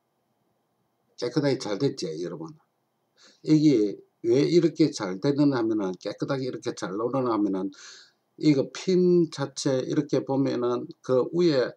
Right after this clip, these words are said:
핀 있는데 말고 그 위에 보면은 요 까베기 같이 꼬인 데가 있죠. 도란 데. 그쵸? 그거 한 단계까지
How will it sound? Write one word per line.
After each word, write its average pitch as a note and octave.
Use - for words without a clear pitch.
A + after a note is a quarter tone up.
핀 E3+
있는데 B2+
말고 A2+
그 -
위에 D#3+
보면은 B2+
요 B2+
까베기 E3+
같이 D3
꼬인 F3+
데가 C3
있죠. A#2+
도란 C3+
데. D#2
그쵸? G2+
그거 D#3
한 C#3
단계까지 D3